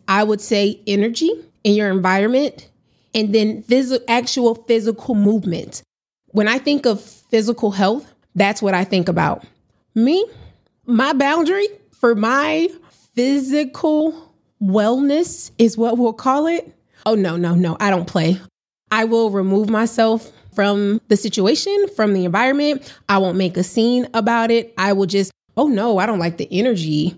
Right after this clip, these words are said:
that's in here," or, "This is making me uncomfortable,"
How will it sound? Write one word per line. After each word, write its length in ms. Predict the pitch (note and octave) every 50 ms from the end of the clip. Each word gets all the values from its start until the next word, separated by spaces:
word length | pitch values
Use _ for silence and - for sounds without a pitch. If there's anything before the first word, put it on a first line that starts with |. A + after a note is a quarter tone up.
| - -
that's 280 | - G3 F#3+ G3 - -
in 180 | G#3 A3 C4
here," 460 | C#4 D4 D4+ D4 D4+ D4+ D4+ D#4 D#4+ D#4+ - - _ _ _
or, 100 | G3 F#3+
"This 160 | F3 F#3+ F#3+
is 80 | G3 E3+
making 260 | F#3+ F#3 F3 F3 E3+
me 100 | E3 E3
uncomfortable," 760 | E3 E3 - D4 C#4+ C#4+ - C#4+ A#3 C4+ C4+ C4+ C4+ C4+